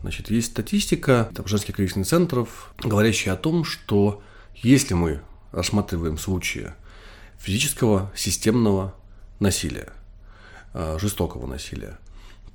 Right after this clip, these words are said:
то самый опасный момент для пострадавшей стороны — это момент, когда она уходит. Потому что в этот момент автор насилия чувствует максимальную угрозу своей власти, и, а, он может убить.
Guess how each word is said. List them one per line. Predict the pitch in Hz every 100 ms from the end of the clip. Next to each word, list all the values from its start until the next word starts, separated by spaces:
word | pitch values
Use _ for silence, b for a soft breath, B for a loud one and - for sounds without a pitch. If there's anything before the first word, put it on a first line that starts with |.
| -
то | 113 95 98 98 - 113
самый | - 117 107
опасный | - 101 98
момент | 98 160 170
для | 101
пострадавшей | - - 98 - 95
стороны — | 98 98 147
это | 151
момент, | 98 95 127
когда | 98 90
она | 98
уходит. | 87 - 85 - - - - - - -
Потому | - 92
что | 92 107
в | 101
этот | 101
момент | 104 107 160 180 -
автор | 131 135 135
насилия | 120 - 107 92 78
чувствует | - 104 104
максимальную | 98 95 - 110 107 90 90
угрозу | 98 95 85
своей | - 90 90
власти, | 87 95 92 - 160 - - - B B B B B B B -
и, | - 98 98 98
а, | 92 98 92 87
он | - - 123
может | 117 110 107
убить. | 85 85